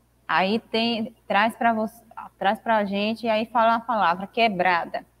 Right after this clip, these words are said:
Pra, pra quem não é da área, ou quem não entende, acha que quebrada é o quê? Uma, uma coisa que se quebrou. Mas pra quem é do rap, pra quem já conhece essa linguagem,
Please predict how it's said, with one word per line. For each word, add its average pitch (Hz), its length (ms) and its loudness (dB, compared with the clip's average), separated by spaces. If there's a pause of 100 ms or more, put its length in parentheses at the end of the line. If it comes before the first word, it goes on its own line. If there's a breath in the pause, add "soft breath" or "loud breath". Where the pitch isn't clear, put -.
(1080)
Pra, 403 260 4 (300)
pra 392 180 0
quem 294 220 0
não 233 240 2
é 190 360 0 (380)
da 185 140 4
área, 185 380 4
ou 190 60 -6
quem 254 220 -2
não 233 160 0
entende, 202 520 -2
acha 254 240 0
que 254 140 -10
quebrada 254 560 2
é 359 40 0
o 359 40 -4
quê? 247 140 -8
Uma, 160 120 -8 (160)
uma 202 160 -2
coisa 226 300 -2
que - 100 -20
se - 120 -16
quebrou. 170 520 -4 (800)
Mas 262 640 4 (400)
pra 220 180 2
quem 208 360 -2
é 170 60 -2
do 175 160 -4
rap, 175 480 -4
pra 170 160 -8
quem 175 200 -8
já 175 160 -2
conhece 190 520 -6
essa 185 220 -6
linguagem, 220 760 0